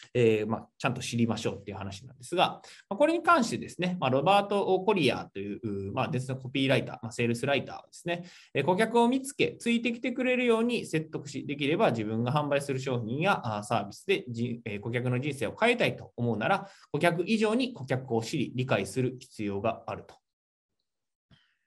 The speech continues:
まあ、商品を、この、ロバート・コリアーって人はですね、たくさんの商品をこう、セールスレターで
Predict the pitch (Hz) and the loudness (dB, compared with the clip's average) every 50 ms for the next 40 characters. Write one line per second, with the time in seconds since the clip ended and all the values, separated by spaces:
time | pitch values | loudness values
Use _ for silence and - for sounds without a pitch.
0 | _ _ _ _ _ _ _ _ _ _ _ _ _ - _ _ _ - 160 156 | _ _ _ _ _ _ _ _ _ _ _ _ _ -20 _ _ _ 0 0 2
1 | 160 - 320 381 427 381 320 196 156 131 110 107 - - - - - 196 196 196 | 4 6 8 8 8 8 6 6 6 6 4 0 -2 -8 -6 0 2 4 4 6
2 | 185 185 180 143 135 131 135 147 185 220 277 - - - 277 247 175 156 147 117 | 4 2 2 0 0 0 0 2 4 4 4 4 4 2 4 6 6 6 4 0
3 | - 117 104 104 104 - - 147 139 135 127 120 120 156 160 - 214 165 151 151 | -2 -2 -2 -2 -4 -8 -6 -2 -2 0 0 0 0 0 2 2 2 2 2 0
4 | 139 123 117 110 107 110 107 104 92 - _ _ _ _ _ - - - 175 170 | 0 0 0 0 -2 -2 -4 -4 -6 -8 _ _ _ _ _ -8 0 2 2 4
5 | 160 160 165 156 151 123 117 101 98 95 - | 4 4 4 4 4 4 4 2 0 -4 -10